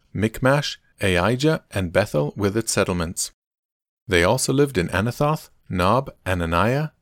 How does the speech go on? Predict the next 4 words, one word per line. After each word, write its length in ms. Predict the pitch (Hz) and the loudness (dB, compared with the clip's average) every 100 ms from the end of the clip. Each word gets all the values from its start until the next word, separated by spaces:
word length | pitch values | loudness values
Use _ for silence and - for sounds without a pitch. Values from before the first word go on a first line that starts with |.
| - | -4
Hazor, 500 | 98 95 95 135 143 _ | 0 2 2 0 -4 _
Ramah, 540 | - 87 85 92 135 - _ _ - | -2 0 2 0 -2 -8 _ _ -6
Gittaim, 580 | 95 - 101 107 151 165 _ _ - | -4 0 0 0 0 -4 _ _ -4
Hadid, 480 | 95 92 113 160 | -2 2 2 2